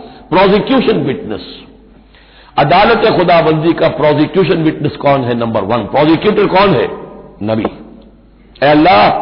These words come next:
तेरा पैगाम जो पहुंचा था, मैंने पहुंचा दिया था। Now they are accountable, responsible।" तो इसके क्या मानी हुए? अपनी ही कौम के खिलाफ गवाही आ गई। अला का लफ्ज यहां भी नोट कर लीजिए, "अला हाउलाए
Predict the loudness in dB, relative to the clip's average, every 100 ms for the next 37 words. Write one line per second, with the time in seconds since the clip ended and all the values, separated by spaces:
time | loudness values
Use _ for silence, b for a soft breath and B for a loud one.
0 | -6 -2 2 2 4 4 4 4 2 2
1 | 2 2 2 2 2 0 -2 -2 -2 -4
2 | -8 -14 -18 -20 -20 -20 b b b _
3 | -2 2 4 4 4 4 4 2 2 2
4 | 2 0 0 -4 -6 -8 -6 -8 -8 -16
5 | -20 -20 _ _ _ _ _ _ _ _
6 | _ b b b b b -14 -10 -6 -2
7 | 0 -2 -2 -2 -4 -6 -12 -20 -20 -20
8 | B B B B -4 -2 2 2 2 2
9 | 2 2 0 0 0 2 2 0 0 0
10 | 0 -2 -4 -12 -16 -20 -20 -20 -20 _
11 | _ _ _ _ _ _ _ _ _ _
12 | _ _ _ -10 -2 2 2 2 2 2
13 | 2 0 0 -2 -4 -6 -8 -10 -10 -2
14 | 2 4 4 4 2 2 2 0